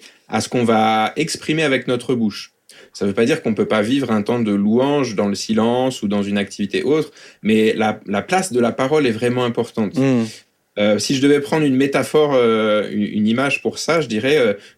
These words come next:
Speaker 1: quand je vais voir mon épouse et que je lui dis, « Ma chérie, mais qu'est-ce que tu es belle, et ouah, cette coiffure, elle te met tellement en valeur, et, mais t'as du maquillage, mais je m'en étais même pas rendu compte parce que tu es tellement éclatante au na-,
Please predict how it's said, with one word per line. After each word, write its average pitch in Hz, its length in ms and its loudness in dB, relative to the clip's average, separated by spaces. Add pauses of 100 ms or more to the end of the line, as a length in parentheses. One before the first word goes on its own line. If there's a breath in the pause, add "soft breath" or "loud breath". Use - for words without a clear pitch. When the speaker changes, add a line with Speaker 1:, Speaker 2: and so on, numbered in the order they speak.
Speaker 1:
quand 156 140 4
je 147 80 0
vais 151 80 6
voir 143 200 4
mon 135 160 2
épouse 139 400 0
et 120 80 2
que 113 160 0
je 104 80 -4
lui 110 120 -2
dis, « 123 120 -4
Ma 113 120 0
chérie, 113 340 -2
mais 107 160 0
qu'est-ce - 220 -4
que 123 80 -4
tu 110 240 -4
es 101 80 0
belle, 117 360 2
et 98 200 -2 (240 loud breath)
ouah, 117 120 0
cette - 240 -2
coiffure, 123 480 0
elle 107 120 0
te 117 60 -4
met 110 120 2
tellement 117 300 0
en 104 60 0
valeur, 113 360 2
et, 104 180 -2 (300 loud breath)
mais 123 160 2 (320)
t'as 127 140 -2
du 123 100 -4
maquillage, 208 500 0
mais 127 120 0
je 123 60 -2
m'en 127 100 0
étais 127 180 -2
même 175 160 -2
pas 196 140 0
rendu 208 240 0
compte 226 200 0
parce 139 140 -8
que - 80 -6
tu - 160 -4
es 139 60 0
tellement 185 340 -2
éclatante 175 560 -4
au 156 60 -2
na-, 156 180 -4